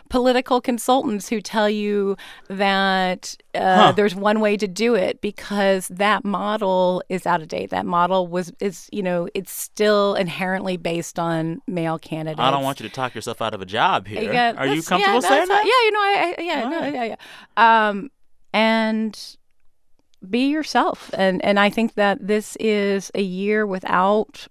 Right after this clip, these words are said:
Speaker 1: rules, and you're gonna, they're gonna go, there's gonna be a lot of women that, that win, uh, playing by their own set of rules.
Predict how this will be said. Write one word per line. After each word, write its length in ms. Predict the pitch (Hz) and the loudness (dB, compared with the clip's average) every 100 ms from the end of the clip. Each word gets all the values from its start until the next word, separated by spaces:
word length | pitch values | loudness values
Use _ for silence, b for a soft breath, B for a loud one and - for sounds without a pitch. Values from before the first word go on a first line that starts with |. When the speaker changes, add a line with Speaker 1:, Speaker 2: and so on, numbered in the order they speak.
| - | -12
Speaker 1:
rules, 680 | 185 208 240 175 - 170 - | -2 2 2 0 -2 -6 -8
and 380 | 185 180 180 175 | -2 0 0 -2
you're 80 | 180 | -4
gonna, 140 | 185 | -4
they're 100 | 202 | -2
gonna 180 | 208 202 | -2 -2
go, 300 | 196 202 202 | 2 4 4
there's 200 | 190 190 | 2 -4
gonna 160 | - 208 | 0 2
be 40 | |
a 40 | 196 | 4
lot 140 | 190 | 4
of 40 | 202 | 2
women 200 | 202 214 | 2 2
that, 180 | 208 - 170 | 0 -4 0
that 180 | 180 - | 0 0
win, 360 | 180 185 220 220 B B B 196 | -2 -2 -2 -4 B B B 0
uh, 160 | 190 | 0
playing 280 | 185 202 196 | 0 -2 0
by 100 | 185 | 0
their 160 | 175 175 | -2 -4
own 100 | 170 | -6
set 140 | - | -8
of 80 | 55 | -8
rules. 300 | - 185 - | -8 -10 -14